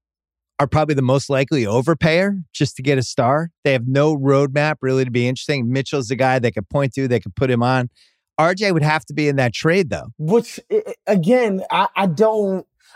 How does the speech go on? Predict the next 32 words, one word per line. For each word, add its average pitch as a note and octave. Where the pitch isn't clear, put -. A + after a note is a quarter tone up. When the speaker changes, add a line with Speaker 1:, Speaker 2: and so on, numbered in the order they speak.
Speaker 2:
I G#3
don't B3
understand F#3
the D#3
logic D3+
in C3
that, A#2+
right? C#3
Like, D#3
I F3
guess G#3+
you F3+
package E3
R D3+
J. C3+
I'm C3+
pretty E3+
sure E3+
Fournier E3
would D3
have D#3
to D3+
be D#3
in D3
there D3
to C3+
make C#3
some D3
of C3+
the C3
money C#3+
work. C3